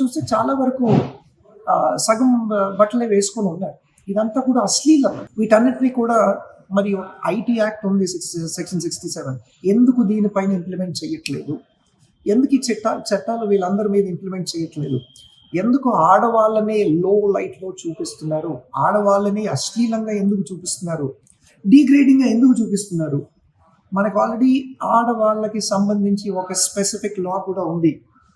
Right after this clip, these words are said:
అది Indecent Representation of Women Protection Act నైన్టీన్ ఎయిటీ సిక్స్ అని. పంతొమ్మిది వందల ఎనభై ఆరులోనే ఈ యాక్ట్ వచ్చినప్పటికీ ఇప్పుడు,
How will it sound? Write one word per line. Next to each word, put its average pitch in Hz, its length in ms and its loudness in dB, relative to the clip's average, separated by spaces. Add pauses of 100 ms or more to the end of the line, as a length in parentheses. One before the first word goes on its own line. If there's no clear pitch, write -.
(340)
అది 180 360 0
Indecent 233 540 4
Representation 202 920 -2
of 185 320 -4
Women 208 220 0
Protection - 640 -8
Act - 640 -6 (280)
నైన్టీన్ 185 360 0
ఎయిటీ 160 240 0
సిక్స్ - 340 -4
అని. 139 140 -14 (840)
పంతొమ్మిది 220 580 2
వందల 208 380 2
ఎనభై 196 480 0
ఆరులోనే 202 520 0
ఈ 190 180 -6
యాక్ట్ 185 300 -4
వచ్చినప్పటికీ 170 720 -8
ఇప్పుడు, 208 460 -4